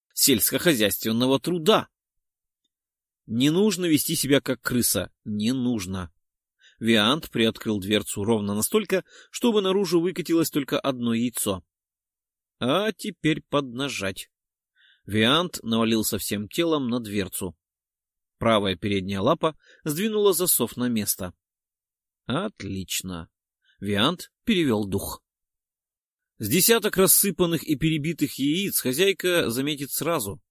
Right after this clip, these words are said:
а пропажу одного единственного, скорее всего, не заметит вовсе. Куры они того, просто несут яйца, а письменную отчетность не предоставляют. На миг в курятнике погас свет.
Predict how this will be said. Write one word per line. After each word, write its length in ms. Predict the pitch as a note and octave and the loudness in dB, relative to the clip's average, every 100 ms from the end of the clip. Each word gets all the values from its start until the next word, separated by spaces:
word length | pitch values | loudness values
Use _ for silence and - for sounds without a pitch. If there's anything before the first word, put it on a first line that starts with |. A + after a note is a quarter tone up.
| _ - - _ | _ -20 -20 _
а 120 | D#3+ | 0
пропажу 440 | G#3 G3+ A#3 G3 G#3 | 2 4 4 4 2
одного 340 | F3+ F#3+ F#3+ | 2 2 2
единственного, 720 | F#3+ E3 G#3+ - C#3 A#2 G#2+ | 2 -2 -4 -4 -2 0 0
скорее 280 | - F3+ F3+ | 0 2 2
всего, 400 | - D#3 D#3 E3 - - | 2 0 0 -2 -4 -2
не 140 | E3 | 2
заметит 420 | D3+ D3 C#3 C3+ | 2 2 0 -2
вовсе. 500 | A2+ A#2+ - - F2+ _ _ _ _ _ | 0 2 2 -2 -4 _ _ _ _ _
Куры 360 | - A3+ G3+ G3+ | 0 6 8 8
они 420 | F#3 F#3 F3+ D#3+ - _ | 6 2 0 0 -8 _
того, 500 | E3 D#3+ E3 F#3+ A2 _ _ _ _ - | 2 4 6 4 4 _ _ _ _ 2
просто 360 | D#3+ F3 E3 | 4 4 2
несут 300 | E3 - D3 | 0 0 0
яйца, 420 | C#3 F3+ - G2+ - | 2 2 2 -2 -2
а 160 | A#2 | -4
письменную 520 | - D3 D3 C#3+ C3+ C3+ | 0 0 0 0 2 2
отчетность 540 | - G3 - - - _ - | 2 0 0 -6 -8 _ 0
не 140 | G#3 | 2
предоставляют. 800 | E3 B2+ - G#2 F#2+ F#2 F#2 - _ _ _ _ _ _ _ _ _ _ _ _ _ _ _ _ | 4 2 2 0 -2 -4 -8 -12 _ _ _ _ _ _ _ _ _ _ _ _ _ _ _ _
На 260 | A2 B2 A2 | -2 2 2
миг 340 | C3+ - - _ _ _ | 2 -2 -10 _ _ _
в 100 | - | -8
курятнике 560 | - G#3+ A#3+ A3+ A3+ A3+ | 2 4 4 2 -2 0
погас 360 | G3+ C#3+ B2+ - | 2 2 2 2
свет. 440 | - - A2+ G2 | -2 -2 0 -4